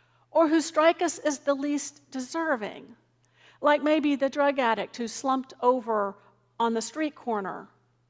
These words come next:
But when we care for the vulnerable, we are caring for the Lord.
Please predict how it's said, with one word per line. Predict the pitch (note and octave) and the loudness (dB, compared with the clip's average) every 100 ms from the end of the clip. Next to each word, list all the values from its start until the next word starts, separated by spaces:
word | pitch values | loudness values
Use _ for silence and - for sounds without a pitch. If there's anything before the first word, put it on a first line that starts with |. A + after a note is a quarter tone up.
| _ _ _ _ _ _ _ | _ _ _ _ _ _ _
But | C#4 D4+ | 6 8
when | F4 G#4 | 8 6
we | B4+ | 4
care | - F4+ F4 | 2 2 2
for | E4+ D#4 | 4 4
the | C#4 | 4
vulnerable, | A3+ C4 C#4+ D#4 C4+ A#3 A3 A3 | 2 0 2 2 2 2 0 -2
we | G#3 C4+ E4+ | -2 -4 -2
are | B3 A3+ | -2 -4
caring | - - C4 B3+ D4+ F4+ F4+ F4 _ _ _ | -8 -10 -6 -2 -2 -2 -6 -8 _ _ _
for | _ B3 | _ -2
the | A#3 | 0
Lord. | G#3+ F3+ C#3 - | -2 -4 -6 -12